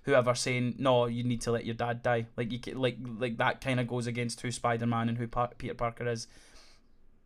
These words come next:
as a person and as a character and stuff. But, like,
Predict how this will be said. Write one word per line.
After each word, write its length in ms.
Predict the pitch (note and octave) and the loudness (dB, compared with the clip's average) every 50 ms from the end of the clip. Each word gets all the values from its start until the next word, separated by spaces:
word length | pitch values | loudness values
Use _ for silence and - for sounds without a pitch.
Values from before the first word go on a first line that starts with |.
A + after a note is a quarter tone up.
| - - - | -20 -4 0
as 160 | C3 B2 B2+ | 0 0 0
a 40 | B2 | -2
person 440 | - - A#2 A#2+ B2+ B2+ - B2+ B2 | -2 0 0 2 0 0 0 0 0
and 120 | A#2 A2+ | 0 0
as 200 | A2+ A2+ A2+ A#2+ | 0 -2 -2 -2
a 60 | B2+ | -2
character 340 | B2+ C3+ B2+ B2+ A#2+ B2 B2 | 0 2 2 2 2 0 -4
and 100 | A#2 A#2 | -4 -4
stuff. 260 | - - A#2+ A#2 - | -4 -4 -4 -6 -2
But, 140 | - - - | -4 -2 0
like, 160 | B2+ A#2+ - | 0 -2 -4